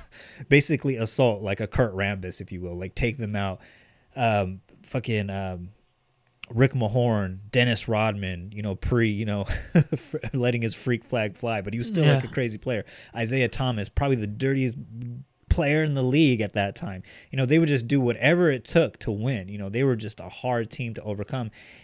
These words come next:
Speaker 1: And they created a whole set of rules called the Jordan rules, where, you know, don't let Jordan leave, you know, his feet, you know, just knock him to the ground, you know, take the foul, you know, just beat him up.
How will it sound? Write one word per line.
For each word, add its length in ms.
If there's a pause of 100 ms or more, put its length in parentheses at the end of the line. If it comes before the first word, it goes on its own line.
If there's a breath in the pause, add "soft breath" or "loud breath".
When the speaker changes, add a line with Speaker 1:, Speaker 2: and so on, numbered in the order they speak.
(100)
Speaker 1:
And 420
they 260
created 440
a 60
whole 260
set 260
of 160
rules 400
called 220
the 60
Jordan 440
rules, 360 (300 soft breath)
where, 240
you 160
know, 160
don't 260
let 180
Jordan 380
leave, 380
you 140
know, 140
his 200
feet, 280
you 120
know, 60
just 220
knock 260
him 60
to 120
the 120
ground, 320
you 60
know, 120
take 240
the 100
foul, 400
you 60
know, 80
just 260
beat 160
him 140
up. 240